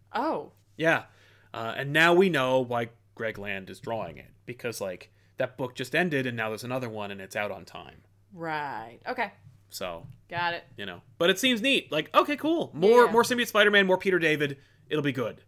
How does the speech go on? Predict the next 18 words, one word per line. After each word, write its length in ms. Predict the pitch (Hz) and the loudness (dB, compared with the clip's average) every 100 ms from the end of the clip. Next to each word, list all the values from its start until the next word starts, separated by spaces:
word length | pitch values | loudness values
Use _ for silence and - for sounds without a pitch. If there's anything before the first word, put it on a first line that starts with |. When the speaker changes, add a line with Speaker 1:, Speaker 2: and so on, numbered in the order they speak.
| _ 214 | _ -10
Speaker 1:
Mm-hmm. 220 | 214 269 - _ - | -10 -12 -20 _ -8
Speaker 2:
You 100 | 127 | -8
know, 160 | 110 - | -6 2
or 120 | 175 | 4
at 60 | |
least 180 | 180 180 | 4 2
it'll 240 | 170 151 - _ _ - - | 0 -2 -6 _ _ -20 -14
read 500 | 110 139 131 127 113 | -6 -2 -2 -4 -6
well. 380 | 101 85 - _ | -12 -14 -18 _
Speaker 1:
Right. 420 | 190 165 160 131 _ _ - - - - - - - _ _ - | -18 -12 -12 -14 _ _ -16 -16 -16 -20 -20 -20 -20 _ _ -16
Speaker 2:
Uh, 400 | 98 98 95 - _ _ _ _ _ _ _ - | -12 -10 -10 -12 _ _ _ _ _ _ _ -16
Spawn 320 | - 139 131 | -6 -4 -4
three 140 | 131 | -6
hundred 260 | 117 110 101 | -6 -8 -10
comes 220 | 104 95 | -12 -14
out. 160 | 80 - _ _ _ _ _ _ _ _ - | -16 -18 _ _ _ _ _ _ _ _ -18
Speaker 1:
Three 220 | 220 226 | -14 -12
hundred. 400 | 190 185 165 | -10 -12 -12